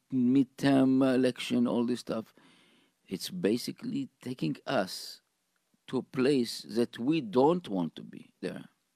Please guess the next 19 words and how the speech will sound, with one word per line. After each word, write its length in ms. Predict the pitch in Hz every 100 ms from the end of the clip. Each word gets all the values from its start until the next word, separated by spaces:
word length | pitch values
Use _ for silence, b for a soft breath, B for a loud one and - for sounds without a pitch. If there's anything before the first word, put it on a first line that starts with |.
| _ _ _ _ _ _ _ _ _ _ _ _ _ _ _ _ _ _ _ _ _ _ _ _ _ _ _ _ _ -
There's 220 | 139 131
a 60 |
normal 480 | 160 165 196 196 185
human. 480 | 175 170 170 143 123
I'm 140 | 135
not 220 | 147 147 -
talking 240 | 143 147
about 320 | 135 139 135
these 160 | 135 -
people 420 | - 147 147 143
in 140 | 139
the 80 | 127
politics. 680 | 127 120 127 131 - 127 -
I'm 100 | 113
not 220 | 113 120 123
talking 240 | 127 131
about 240 | 110 117
the 100 | 107
people 400 | 104 131 131 139